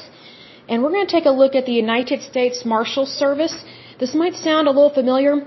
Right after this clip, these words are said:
We've touched on it previously in a couple of different episodes, but only because the United States Marshal Service is involved in a couple of different federal agencies because they provide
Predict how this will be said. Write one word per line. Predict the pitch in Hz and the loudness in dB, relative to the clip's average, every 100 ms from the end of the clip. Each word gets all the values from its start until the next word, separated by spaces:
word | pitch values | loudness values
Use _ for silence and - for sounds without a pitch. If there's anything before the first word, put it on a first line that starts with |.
| - | -6
We've | 254 254 | -8 -4
touched | 285 285 285 | -4 -2 0
on | 277 | 2
it | - | 0
previously | - 254 254 269 269 - | 0 -2 -2 0 0 2
in | 226 226 220 | 0 0 0
a | 214 | 0
couple | 277 302 | 2 2
of | 269 | 2
different | 262 226 | 0 -2
episodes, | 226 240 - 240 247 247 | -4 -4 0 2 2 2
but | 208 233 | -2 0
only | 277 311 | 0 0
because | 262 - 233 220 220 220 - - - - - - | -2 -2 0 0 0 -4 -16 -20 -20 -20 -20 -4
the | 233 | 0
United | 247 277 285 | 2 2 0
States | - 277 277 247 | 2 2 2 -2
Marshal | 240 247 277 262 | -2 0 0 -2
Service | - 240 240 247 240 | 0 0 2 2 2
is | - 226 | 0 0
involved | 220 208 214 226 240 233 | -2 2 4 6 4 2
in | 208 | 0
a | 196 - | -2 -4
couple | 220 247 | -2 -2
of | 220 | 0
different | 220 220 220 | -2 -2 -6
federal | - 220 220 185 | -2 0 0 0
agencies | 196 233 226 262 269 | -2 -4 -6 -4 -4
because | 226 220 208 | -4 -4 -4
they | 220 226 | -2 -2
provide | - 185 214 226 233 240 | -2 -4 0 2 2 0